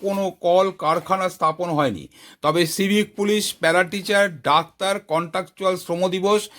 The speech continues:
বিভিন্ন ক্ষেত্রে প্রয়োগের কথা জেনেছি। এগুলি দায়িত্ব এড়িয়ে যাওয়ার কৌশল। টাটা মোটরসের কারখানা করতে দেওয়া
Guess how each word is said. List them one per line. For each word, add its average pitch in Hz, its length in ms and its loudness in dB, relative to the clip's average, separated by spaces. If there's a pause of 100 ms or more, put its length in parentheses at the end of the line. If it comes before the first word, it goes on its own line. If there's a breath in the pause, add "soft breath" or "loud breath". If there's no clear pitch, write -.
(240 loud breath)
বিভিন্ন 214 500 2
ক্ষেত্রে 202 520 -2
প্রয়োগের 180 400 0
কথা 175 280 0
জেনেছি। 151 520 -2 (460 loud breath)
এগুলি 214 520 2
দায়িত্ব 165 460 0
এড়িয়ে 202 260 -4
যাওয়ার 180 340 2
কৌশল। 147 520 -6 (1600 soft breath)
টাটা 175 300 4
মোটরসের 220 680 0
কারখানা 190 580 0
করতে 190 520 -4
দেওয়া 190 460 2